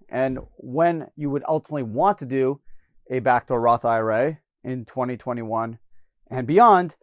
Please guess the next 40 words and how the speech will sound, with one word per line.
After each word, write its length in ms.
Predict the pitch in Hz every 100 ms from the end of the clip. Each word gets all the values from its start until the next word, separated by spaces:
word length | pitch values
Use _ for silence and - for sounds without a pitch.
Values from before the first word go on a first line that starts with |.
| _ _
<clears throat> 340 | _ - - 165
let 140 | 185
me 80 | 226
just 200 | 202 -
briefly 340 | 190 185 185
explain 360 | 156 - 165 135
what 300 | 151 180 - _ _ _ _ _ _ _ -
exactly 560 | 143 120 120 - 113 -
is 320 | 110 107 101
a 120 | 98
backdoor 500 | 95 87 90 - 92
Roth 260 | 85 78 -
I 180 | 80 87
R 140 | 95
A. 160 | 107 - _ _ - - - - _ -
So 260 | 202 202
before 800 | 170 175 - 233 262 277 277 - - _ - _ _ _ -
two 160 | 220
thousand 400 | 214 202 165 147
ten, 460 | - 151 123 98 117 _ _ _ _ _
if 120 | 147
you 80 | 190
made 280 | 214 233 190
more 180 | 170 180
than 120 | 160
a 40 |
hundred 320 | 127 160 160 147
thousand 320 | 135 131 127
dollars, 580 | 117 110 98 95 104 - _ _ _
you 80 | 143
were 100 | 156
not 320 | 170 175 -
able 240 | 165 143
to 100 | 139
do 180 | 123 143 -
any 220 | 151 147
Roth 300 | 127 117 -
conversion. 360 | 113 101 90 - _ _ _ _ _ -
That 160 | 131
means 200 | 139 131